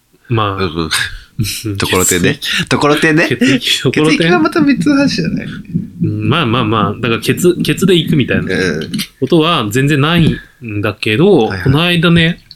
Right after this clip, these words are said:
Speaker 1: なんかあれなんですよ。だからその、スマホをなくした日
Speaker 2: はい。
Speaker 1: に、あの、スマホを取るために、一回新宿に来るには、
Speaker 2: はい。
Speaker 1: 往復の交通費がかかるわけじゃないですか。
Speaker 2: はいはいはい。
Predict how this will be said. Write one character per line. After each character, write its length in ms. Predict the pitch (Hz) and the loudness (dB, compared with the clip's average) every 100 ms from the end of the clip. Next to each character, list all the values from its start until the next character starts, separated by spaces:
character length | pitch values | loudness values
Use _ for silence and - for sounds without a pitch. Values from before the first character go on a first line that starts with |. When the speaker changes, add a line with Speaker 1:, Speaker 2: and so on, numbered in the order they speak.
| _ _ _ _ _ - | _ _ _ _ _ -4
Speaker 1:
な 100 | 131 | -4
ん 40 | |
か 120 | 120 | -2
あ 40 | 104 | -2
れ 80 | 120 | 0
な 140 | 117 | 0
ん 60 | 98 | -2
で 60 | |
す 140 | - 101 | -6 -6
よ。 80 | |
だ 80 | 95 | -2
か 80 | - | -2
ら 60 | - | -4
そ 100 | 104 | -6
の、 200 | 101 104 _ _ - - _ | -8 -8 _ _ -20 -20 _
ス 340 | - - - 156 | -8 -6 0 0
マ 100 | 170 | 2
ホ 160 | 185 | 4
を 60 | 165 | 4
な 120 | 156 | 2
く 100 | - | 0
し 100 | - | -2
た 80 | 160 | -2
日 300 | - 156 - _ _ | -2 -4 -4 _ _
Speaker 2:
は 160 | 85 | -8
い。 80 | - _ - | -8 _ 0
Speaker 1:
に、 380 | 151 151 104 - _ - - - | 2 2 0 -6 _ -12 -10 -4
あ 100 | 107 | -2
の、 240 | 107 107 110 - 120 113 _ _ _ _ _ | 0 0 -2 -8 -18 -18 _ _ _ _ _
ス 160 | - 160 | -2 2
マ 120 | 185 | 4
ホ 360 | 208 208 233 127 | 4 4 4 2
を 60 | |
取 260 | 104 156 131 | 2 0 0
る 40 | |
た 100 | 113 | 0
め 140 | 104 101 | -2 0
に、 400 | 131 117 101 - - _ _ - | 0 0 -2 -10 -20 _ _ -10
一 140 | 113 | -6
回 120 | 151 | -2
新 280 | 139 151 147 | 0 2 2
宿 180 | 151 151 | 2 0
に 100 | 147 | 0
来 220 | 165 113 | 0 0
る 80 | 98 | 0
に 80 | 98 | -2
は、 340 | 110 107 95 | -2 -2 -6
Speaker 2:
は 100 | - | -2
い。 40 | 151 | 0
Speaker 1:
往 40 | |
復 160 | 170 196 | 0 2
の 100 | 180 | 0
交 220 | - 180 | 2 2
通 100 | 180 | 2
費 120 | 190 104 | -2 -2
が 80 | 98 | -6
か 120 | 101 | -6
か 120 | 104 | -2
る 80 | 98 | -2
わ 80 | 98 | -2
け 60 | |
じ 60 | 95 | -4
ゃ 20 | |
な 60 | 87 | -4
い 20 | |
で 40 | |
す 60 | 85 | -4
か。 60 | 85 | -4
Speaker 2:
は 60 | |
い 20 | |
は 120 | 78 | -4
い 40 | |
は 60 | |
い。 20 | 80 | -6